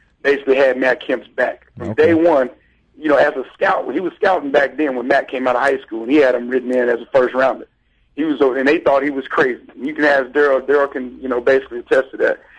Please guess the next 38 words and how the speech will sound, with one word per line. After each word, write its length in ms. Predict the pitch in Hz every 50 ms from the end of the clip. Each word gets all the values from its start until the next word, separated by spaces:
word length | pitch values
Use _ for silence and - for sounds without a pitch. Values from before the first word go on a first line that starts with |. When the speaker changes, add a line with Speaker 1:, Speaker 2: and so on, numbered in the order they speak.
| - - _ -
Speaker 1:
They 120 | - 156
thought 240 | 151 - 139 139 135
he 80 | 139
was 140 | 139 139 131 -
crazy, 540 | - 165 175 170 151 127 113 101 101 98
and, 320 | 117 123 123 123 123 - -
you 80 | 131
know, 120 | 123 123 120
what 240 | 117 127 131 127 -
Daryl, 380 | - 131 131 131 127 123 117 - _ _ _
you 80 | 127
know, 260 | 123 123 123 120 101 - _ _ _ _ _ _ _
wrote 220 | - 139 180 190 151
about 300 | - - 127 127 113 120
Matt. 260 | 127 123 107 - -
He 80 | 113 147
had 160 | 151 135 135
him 240 | 135 131 127 131 - _
wrote 180 | - 131 135 143
in 120 | 143 135 139
as 100 | 139 135
a 60 | 135
first 280 | - - 139 135 127 131
rounder 280 | 135 135 143 147 143 131
and 120 | 123 113 - _ _ _
thought 200 | - 135 135 135
he 100 | 135 139
had 160 | 147 143 139
an 140 | 139 - -
opportunity 440 | 135 135 - 139 - 156 156 151 147
to 60 | 143
be 80 | 156 165
a 60 | 156
superstar. 500 | - 196 - - 151 - - 131 117 120
This 160 | 170 185 -
was 100 | 147 135
back 300 | 135 160 160 151 - -
then. 280 | - 214 208 160 -